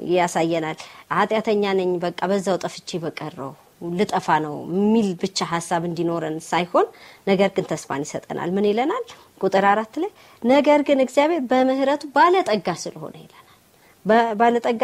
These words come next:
ስለሆነ ከወደደን ከትልቅ ፍቅሩ የተነሳ በበደላችን ሙታን እንኳን በሆንን ጊዜ ከክርስቶስ ጋር ሕይወትን ሰጠን። አሁን እንግዲህ ምንድን ነው የሆነው? አንድ ሕይወትን ተሰጠን ማለት ነው።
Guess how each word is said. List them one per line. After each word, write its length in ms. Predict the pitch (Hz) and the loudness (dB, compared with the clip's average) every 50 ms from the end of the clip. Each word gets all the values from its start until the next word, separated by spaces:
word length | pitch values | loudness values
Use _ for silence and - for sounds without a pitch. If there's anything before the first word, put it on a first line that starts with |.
| 254 254 | 0 0
ስለሆነ 400 | - 285 269 285 277 320 339 415 554 - - - - - - - _ - | 0 -2 -2 0 2 2 2 2 0 -2 -8 -20 -20 -20 -20 -18 _ 0
ከወደደን 520 | - 302 302 294 247 277 269 240 262 247 240 | 4 6 6 6 6 6 4 4 4 2 0
ከትልቅ 420 | - 302 302 - 415 427 392 381 262 | -2 -2 -2 0 0 0 -2 -2 -4
ፍቅሩ 240 | - 285 - 254 262 | -6 -4 -2 0 0
የተነሳ 400 | 269 262 - 294 294 294 - - 262 | 0 0 -2 -2 -2 -2 -2 -2 -2
በበደላችን 720 | 190 170 226 226 240 240 226 247 240 226 233 233 - - 233 214 | 2 2 4 4 4 4 4 4 2 2 0 0 -2 -4 -2 0
ሙታን 360 | 214 214 214 - 220 202 196 | 0 -2 -2 0 0 0 0
እንኳን 300 | 196 196 - 185 175 175 | 0 -2 -2 -2 -2 -2
በሆንን 340 | 180 208 233 233 240 254 254 247 | -2 0 0 0 0 0 -2 -2
ጊዜ 180 | 277 302 311 339 | -2 -2 -2 -2
ከክርስቶስ 580 | 320 - 240 220 - 240 233 - - - 254 - | 0 0 0 2 2 0 -2 -2 -4 -4 -4 -2
ጋር 160 | - - 294 - | -2 -2 -2 -2
ሕይወትን 420 | - 233 208 190 185 185 196 175 | 0 0 2 2 2 0 -2 -8
ሰጠን። 460 | - - 147 - - - - 143 147 156 151 _ _ _ _ - 78 78 80 80 85 82 - _ _ _ - - _ _ _ _ _ _ _ _ _ _ - - - | -6 -8 -10 -10 -10 -10 -12 -12 -12 -12 -16 _ _ _ _ -20 -20 -20 -20 -20 -20 -20 -20 _ _ _ -20 -20 _ _ _ _ _ _ _ _ _ _ -10 -4 0
አሁን 200 | 180 240 311 359 381 - | 2 4 4 2 2 -2
እንግዲህ 320 | 262 220 247 262 262 359 403 370 | -2 2 2 4 4 4 4 6
ምንድን 260 | 302 262 247 220 247 | 4 4 2 2 0
ነው 100 | 254 262 | 0 2
የሆነው? 240 | 269 294 330 466 523 - | 2 2 0 0 2 2
አንድ 220 | - 320 427 427 - | 2 2 2 0 -2
ሕይወትን 420 | - - 240 233 226 233 233 208 185 170 - _ _ _ - | 0 4 4 4 4 4 2 0 0 -2 -6 _ _ _ 0
ተሰጠን 540 | - 220 208 - 208 190 - - 165 175 170 - - 123 175 | 2 2 4 4 2 -2 -2 -2 -2 -2 -2 -2 -4 -2 0
ማለት 340 | 196 190 185 170 170 160 - | 2 2 2 2 0 -4 -4
ነው። 160 | 151 143 139 | -6 -8 -8